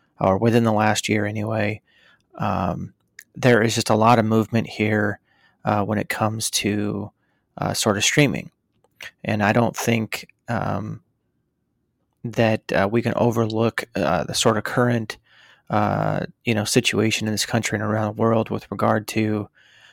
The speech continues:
uh, people, people having access to, uh, theaters as to why H B O Max is doing this. So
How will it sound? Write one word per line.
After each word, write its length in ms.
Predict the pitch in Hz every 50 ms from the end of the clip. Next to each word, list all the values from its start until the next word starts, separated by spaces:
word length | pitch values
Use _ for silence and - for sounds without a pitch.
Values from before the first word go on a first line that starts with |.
| _ _ -
uh, 120 | 104 104
people, 380 | - - 117 - 113 107 110 -
people 260 | - - 127 110 107
having 300 | 104 107 104 110 104 101
access 520 | 90 107 107 - - - 107 104 - - -
to, 580 | - - 110 104 101 101 101 101 98 98 - - -
uh, 140 | - 135
theaters 640 | - - - 147 143 135 110 107 104 104 101 - - - _ _ - - - _ _ -
as 200 | 110 110 110 -
to 120 | - 113
why 220 | 107 110 110 104
H 320 | 95 - 98 101 - - -
B 100 | 98 98
O 120 | 98 90
Max 520 | 101 98 101 101 98 95 - - - - - _ -
is 180 | - 101 101 -
doing 380 | - 104 104 101 95 95 - -
this. 340 | - - - - - - _ _ _ _ _ _ _ _ _ _ _ _ _ -
So 500 | - - 156 123 120 117 113 110 110